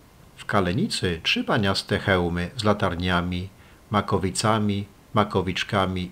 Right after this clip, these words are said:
i żelaznymi krzyżami. Takie same zwieńczenia pod bocznymi kaplicami. Analogiczny hełm, lecz o zwiększonych rozmiarach, nad wieżą.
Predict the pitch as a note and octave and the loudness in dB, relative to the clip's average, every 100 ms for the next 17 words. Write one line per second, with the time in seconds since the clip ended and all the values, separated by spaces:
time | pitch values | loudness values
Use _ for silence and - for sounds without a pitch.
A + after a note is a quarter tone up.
0 | - G3 D#3+ A#2+ E2+ D#2 E2+ F2+ F2 G#2 | -4 0 2 4 2 -2 -4 -4 -4 -4
1 | E2+ E2+ D#2+ D#2+ F#2+ - - - - - | -2 -2 -4 -10 -16 -20 -20 -20 -20 -20
2 | - - - F#3 D3+ B2+ D#3 G3 G#2 E2+ | -20 -10 -2 2 2 2 2 2 -2 -2
3 | C3+ - F2 E2+ G3+ G3+ A#2+ - F2+ E2+ | -6 -4 -4 -2 0 0 -2 -2 -2 -2
4 | F2+ F2+ F2+ - A2+ G2+ G2 - - - | -4 -4 -2 -2 0 -2 -4 -10 -20 -20
5 | - - A2 - F#2+ - F2 D#2+ E2 E2+ | -20 0 0 2 -2 0 0 -2 -4 -12
6 | - - - - - - - - - - | -16 -20 -20 -20 -20 -20 -20 -20 -20 -4
7 | A#2+ G#2 F#2+ C#3+ G#3 - A2+ - A#2 G#2 | 0 2 2 2 0 2 0 2 4 6
8 | F#2 D#2+ F2+ F2 - G#2 F#2 F#2 F#2 E2+ | 4 0 -2 -2 0 0 2 -2 -4 -2
9 | - G3 G#3 - F2 F2 G#2+ A2 G2+ - | 0 2 0 0 -2 0 2 2 0 -2
10 | - - - - - A#2 F3+ - E2+ E2+ | -14 -20 -20 -20 -2 0 0 -2 -6 -6
11 | E2+ | -8